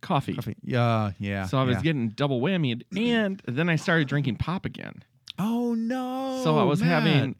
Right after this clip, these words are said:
Speaker 1: a four hundred calorie frappuccino.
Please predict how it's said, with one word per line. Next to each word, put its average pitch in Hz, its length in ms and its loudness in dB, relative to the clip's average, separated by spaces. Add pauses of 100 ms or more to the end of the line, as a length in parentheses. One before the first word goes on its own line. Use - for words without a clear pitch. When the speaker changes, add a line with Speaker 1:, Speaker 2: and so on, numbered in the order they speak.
Speaker 1:
a - 40 -8
four 185 400 -2
hundred 170 420 0
calorie 127 760 -2 (340)
frappuccino. 131 720 0